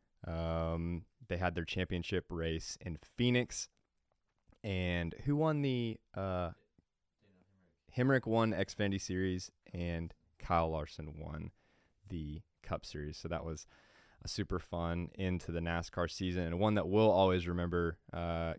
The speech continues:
getting to be a part of Brandon Jones' car in the Xfinity Series for the first time. And, uh, maybe we'll be a part of it again sometime. Black Friday starts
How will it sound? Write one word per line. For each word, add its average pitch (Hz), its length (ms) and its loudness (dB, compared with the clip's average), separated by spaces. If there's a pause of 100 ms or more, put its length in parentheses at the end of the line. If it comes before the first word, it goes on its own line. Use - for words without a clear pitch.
getting 90 280 -2
to - 100 -10
be 85 260 -4
a - 60 -10
part 87 260 0
of 85 100 -4
Brandon 87 300 0
Jones' 85 260 -4
car 82 300 -4
in 82 80 -4
the 82 60 -4
Xfinity 80 440 -8
Series 80 300 -6
for - 120 -8
the 80 100 -4
first 87 280 -6
time. 82 380 -4 (680)
And, 82 400 -4
uh, 82 360 -2
maybe 87 260 -2
we'll 90 140 -2
be 87 400 -4 (180)
a - 40 -14
part 85 220 -4
of 80 80 -6
it 80 80 -4
again 80 280 -6
sometime. 82 560 -8 (1800)
Black 101 340 8
Friday 101 640 6
starts - 880 2